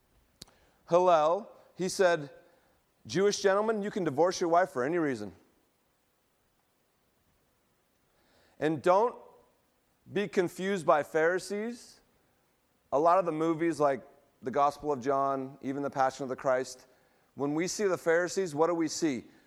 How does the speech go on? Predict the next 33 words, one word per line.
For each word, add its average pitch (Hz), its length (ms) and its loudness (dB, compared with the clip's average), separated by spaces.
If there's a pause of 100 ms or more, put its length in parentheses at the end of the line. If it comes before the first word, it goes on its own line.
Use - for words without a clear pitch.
(120)
We 147 160 -2
usually 190 460 -2
see 160 340 -4
the 139 120 2
high 139 180 2
priest - 440 -6
in 117 80 -8
the 117 60 -6
movies. 104 420 -6
You 123 80 -6
know, 131 80 0
all 139 120 2
the 139 100 -4
garb, 143 340 0 (800)
all 131 140 2
the 131 120 -2
clothes 139 460 0
and 131 120 -6
phylacteries 131 560 -2
and 123 140 -4
robes. 147 480 -2 (580)
That 143 260 0
wasn't 147 340 -2
the 131 60 -6
Pharisees. 135 540 -4
Pharisees 143 460 -4
were 131 120 -2
normal 131 420 -2
people 160 500 -4 (760)
who 135 140 -2
had 123 160 0
normal 139 340 -2
jobs, 139 680 -2